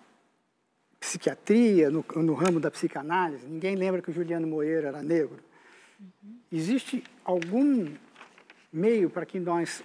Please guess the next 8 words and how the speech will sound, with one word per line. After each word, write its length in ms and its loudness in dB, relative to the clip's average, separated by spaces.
consigamos 680 -2
ju-, 280 -8
juntos 400 2
trabalhar 580 4
essa 460 0
saída 680 4
desse 380 4
estigma 720 6